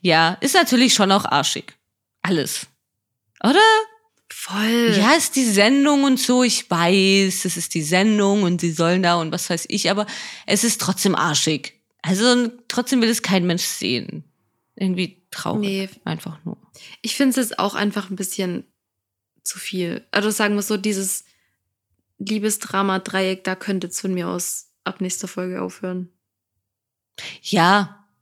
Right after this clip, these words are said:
Speaker 1: äh, aber das wird's halt noch nicht. Ich habe mir nämlich auch schon überlegt, okay, wie es
Speaker 2: Nee.
Speaker 1: denn weitergehen könnte. Also sie können jetzt lustigerweise irgendwie dann Yassin tatsächlich dann mal vor die Wahl stellen und sagen: So, „Okay, entscheide dich jetzt, geh jetzt, verlass jetzt mit Carina das Haus“ oder so.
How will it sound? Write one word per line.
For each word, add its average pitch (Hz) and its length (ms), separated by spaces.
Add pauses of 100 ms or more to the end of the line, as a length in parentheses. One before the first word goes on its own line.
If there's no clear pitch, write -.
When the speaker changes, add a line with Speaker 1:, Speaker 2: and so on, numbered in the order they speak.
(460)
Speaker 1:
äh, - 180 (180)
aber 190 220
das 196 160
wird's 214 160
halt 247 140
noch 185 120
nicht. 165 440
Ich - 100
habe 180 60
mir 196 60
nämlich 196 200
auch - 80
schon 226 140
überlegt, 196 280
okay, 202 120
wie 220 120
es 247 60
Speaker 2:
Nee. 262 60
Speaker 1:
denn 262 120
weitergehen 202 400
könnte. 196 560 (800)
Also 165 180
sie 170 40
können 180 180
jetzt 170 140
lustigerweise 175 580
irgendwie 170 220
dann 160 140
Yassin 156 320
tatsächlich 185 480
dann 160 160
mal 156 120
vor 156 140
die 156 120
Wahl 135 200
stellen 143 300
und 143 100
sagen: 143 240
So, 139 120
„Okay, 139 220
entscheide 151 260
dich - 140
jetzt, 147 180
geh 147 120
jetzt, - 300
verlass 156 360
jetzt - 160
mit 160 100
Carina 160 340
das 147 200
Haus“ 165 180
oder 160 180
so. 151 200